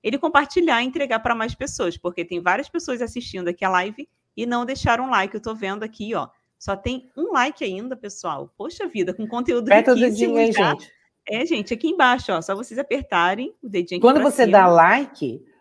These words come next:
Speaker 2: ah, o YouTube entrega pra mais pessoas, e isso
Speaker 1: Uhum.
Speaker 2: pra, pra quem tá apresentando é muito legal, né?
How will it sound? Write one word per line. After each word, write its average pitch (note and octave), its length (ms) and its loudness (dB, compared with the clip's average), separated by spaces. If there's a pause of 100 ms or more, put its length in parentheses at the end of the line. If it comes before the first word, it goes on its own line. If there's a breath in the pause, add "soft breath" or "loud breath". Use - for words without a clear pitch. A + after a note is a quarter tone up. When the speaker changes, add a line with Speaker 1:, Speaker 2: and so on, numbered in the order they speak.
(120 soft breath)
Speaker 2:
ah, E3 720 8
o F3 120 0
YouTube G3 340 2
entrega A3+ 340 0
pra A3 160 2
mais G#3 260 -6
pessoas, A3 540 0
e G3+ 160 -2
isso B3+ 160 -6
Speaker 1:
Uhum. D#4 60 -6
Speaker 2:
pra, G#3+ 260 2
pra F#3+ 160 -6
quem G3 160 -10
tá G3 100 -4
apresentando G3 420 -6
é A3+ 60 -6
muito A#3 220 -10
legal, D3 360 -10
né? D3 180 -16